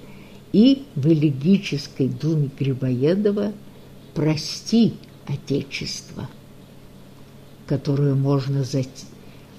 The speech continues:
датировать временем после поражения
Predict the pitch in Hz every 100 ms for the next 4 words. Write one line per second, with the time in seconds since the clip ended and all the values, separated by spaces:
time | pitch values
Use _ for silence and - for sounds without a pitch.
0 | - - - - 151 165 151 - - 196
1 | 165 135 135 - 135 135 156 233 277 247
2 | 226 226 208 - 151 151 147 - - 143
3 | 147 143 143 - - - - - 135 135
4 | 135 147 180 190 190